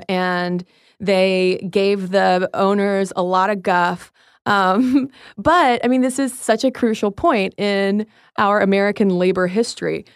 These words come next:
because in eighteen thirty-four, the Lowell girls strike to protest. Um, but the company quickly cracks down. But still, it's significant. You have eight hundred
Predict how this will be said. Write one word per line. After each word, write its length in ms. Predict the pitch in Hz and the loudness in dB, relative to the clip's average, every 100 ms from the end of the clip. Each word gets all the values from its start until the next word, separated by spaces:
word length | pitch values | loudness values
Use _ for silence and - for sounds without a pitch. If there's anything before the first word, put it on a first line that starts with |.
| _ - | _ -6
because 420 | 233 208 202 190 | 0 0 0 -2
in 260 | 214 208 208 | -2 -2 -2
eighteen 340 | 214 247 294 269 | -2 -2 -2 -2
thirty-four, 800 | 214 214 208 170 165 170 214 208 _ _ - | -2 -4 -6 -2 0 0 -2 -6 _ _ -4
the 100 | 190 | -2
Lowell 320 | 196 214 277 | 2 2 2
girls 440 | 226 220 214 214 - | 0 0 0 -4 -8
strike 800 | - - - 180 180 107 - - - | -10 -10 -8 -4 -4 -4 -8 -14 -10
to 80 | |
protest. 800 | 196 - 160 165 151 - - - _ _ _ _ - | -6 -2 -4 -4 -10 -10 -12 -18 _ _ _ _ -2
Um, 360 | 196 196 180 - | 0 0 -4 -2
but 140 | 277 | 0
the 100 | 269 | 0
company 380 | 277 285 320 311 | -2 -4 -2 -4
quickly 420 | - 208 196 196 | -4 -6 -2 -4
cracks 400 | 185 175 156 - | -4 -4 -4 -6
down. 180 | - 156 | -6 -4
But 160 | 185 - | -4 -4
still, 200 | 330 381 | -2 -2
it's 140 | - | -2
significant. 580 | 302 233 269 247 214 165 | -4 -2 -2 -2 -4 -4
You 100 | 208 | -4
have 280 | 208 214 214 _ _ _ - | -2 -2 -4 _ _ _ -2
eight 260 | 262 359 - | -2 -2 -8
hundred 1120 | - - 311 339 294 202 180 123 - 185 | -10 -2 0 2 0 0 -2 -4 -10 -12